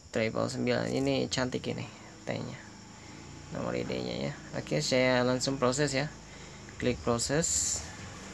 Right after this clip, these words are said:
Nah, Anda lihat mitra satu, mitra dua, mitra kedua, ya. Mitra dua ini yaitu saya, karena saya, hmm,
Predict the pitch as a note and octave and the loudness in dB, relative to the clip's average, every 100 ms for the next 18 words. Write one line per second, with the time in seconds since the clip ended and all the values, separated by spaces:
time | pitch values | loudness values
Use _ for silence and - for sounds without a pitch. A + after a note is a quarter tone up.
0 | - - - - - - - - - - | -10 -10 -10 -10 -10 -10 -10 -10 -10 -10
1 | - - - - - - - - - - | -10 -10 -8 -8 -8 -8 -8 -8 -8 -6
2 | - A#2+ A#2 A#2 A#2 A2+ A#2+ B2 B2+ D3 | 4 8 8 6 4 2 4 6 8 6
3 | - - - - - A#2+ A#2 A#2 A#2+ A#2+ | 4 -8 -8 -8 -2 2 4 6 6 6
4 | A#2 - D3+ C#3 A#2 A2+ A2+ A2+ A#2 A2+ | 4 6 6 6 6 6 6 6 6 6
5 | A2+ - - - - B1+ B1 B1 A1+ A#1+ | 6 4 0 -8 -8 -6 -2 -2 0 -2
6 | A#1+ A#1 G1+ G1+ G1+ C#3+ - - - - | 0 2 2 2 0 -2 -6 -12 -12 -14
7 | - - - - - - - - - - | -14 -16 -16 -16 -16 -16 -16 -16 -16 -18
8 | - - B2 A#2+ A#2+ A#2+ B2 B2 A#2+ B2 | -18 -8 -4 2 4 6 8 8 8 6
9 | C#3 D#3+ D#3+ D#3 D#3+ D#3+ - - - - | 6 6 6 6 4 2 -4 -12 -16 -16
10 | - - - - - - - - - - | -18 -18 -18 -14 -14 -14 -18 -18 -14 -14
11 | - - - - - A#2 G#2 A2+ - C3+ | -14 -18 -18 -14 -2 0 0 -4 0 4
12 | C#3 C#3 C#3+ C#3 C#3 C#3 B2 A#2 A#2+ C3+ | 8 10 8 8 6 6 6 4 2 2
13 | C#3 A#2+ - - - B2+ C3+ E3+ - - | 2 0 -6 -4 0 0 0 -4 -10 -16
14 | - - C3 B1+ B1 A#2+ B2 B2 B2 B2+ | -12 -8 -4 -2 0 0 0 -2 -2 -4